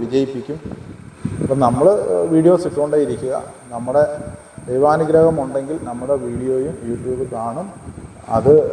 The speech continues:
അതിനെ പ്രൊമോട്ട് ചെയ്യും. ആരും, ഏഹ്, പുറകോട്ട് പോകരുത്. നല്ല രീതിക്ക് തന്നെ വീഡിയോസ് ഇടുക, സമയമെടുത്ത് തന്നെ വീഡിയോസ് ഇടുക, താല്പര്യത്തോടെ വീഡിയോസ് ഇടുക. ഇത്രയൊക്കെ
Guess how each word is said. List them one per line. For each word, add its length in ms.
അതിനെ 240
പ്രൊമോട്ട് 480
ചെയ്യും. 220
ആരും, 240
ഏഹ്, 160
പുറകോട്ട് 480
പോകരുത്. 400
നല്ല 160
രീതിക്ക് 340
തന്നെ 140
വീഡിയോസ് 380
ഇടുക, 220
സമയമെടുത്ത് 640
തന്നെ 180
വീഡിയോസ് 380
ഇടുക, 260
താല്പര്യത്തോടെ 840
വീഡിയോസ് 400
ഇടുക. 140
ഇത്രയൊക്കെ 340